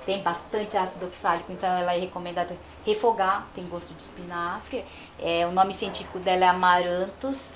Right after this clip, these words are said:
provavelmente essa daqui é amaranthus deflexus.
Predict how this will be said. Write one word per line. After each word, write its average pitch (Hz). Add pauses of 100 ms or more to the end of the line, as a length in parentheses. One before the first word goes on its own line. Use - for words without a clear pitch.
provavelmente 180
essa 180
daqui 175
é -
amaranthus 180 (440)
deflexus. 185